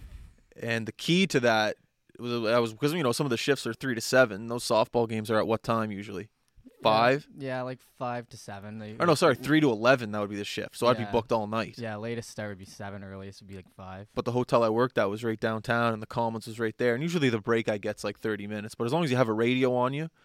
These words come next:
Speaker 1: or a phone on you that work can get a hold of you at any point, but you go up and play a little quick game.
Speaker 2: <laughs> You re-, really?
Speaker 1: Hundred percent.
Speaker 2: In the,
Speaker 1: That's
Speaker 2: uh,
Speaker 1: what, that's what makes, like, uh,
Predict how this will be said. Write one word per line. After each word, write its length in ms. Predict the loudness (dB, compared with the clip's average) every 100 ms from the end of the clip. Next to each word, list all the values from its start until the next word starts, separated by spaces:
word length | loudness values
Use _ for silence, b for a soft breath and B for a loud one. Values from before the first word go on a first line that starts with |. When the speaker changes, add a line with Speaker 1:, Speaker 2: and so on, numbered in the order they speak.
| b b -10
Speaker 1:
or 80 |
a 60 | -10
phone 340 | -4 -2 0
on 200 | 0 -2
you 80 | -2
that 180 | -4 -4
work 240 | -2 -4
can 100 | -2
get 140 | -2 0
a 20 |
hold 200 | 2 0
of 40 |
you 80 | 0
at 60 | 0
any 160 | -2 -2
point, 340 | -4 -2 -2
but 120 | -4
you 100 | -2
go 140 | 2 2
up 100 | 0
and 80 |
play 140 | -2 0
a 60 | 2
little 160 | -2
quick 200 | -2 -6
game. 320 | -6 -8 -8 -12 -2
Speaker 2:
<laughs> 100 | 0
You 240 | 2 0
re-, 160 | -4 -4
really? 320 | -4 -2 0
Speaker 1:
Hundred 180 | 0 -2
percent. 380 | -4 -2 0
Speaker 2:
In 160 | -2 -4
the, 60 | 2
Speaker 1:
That's 220 | 2 6
Speaker 2:
uh, 40 |
Speaker 1:
what, 100 | 6
that's 140 | 6 4
what 120 | 4
makes, 180 | 2 4
like, 220 | 2 4
uh, 280 | 8 10 10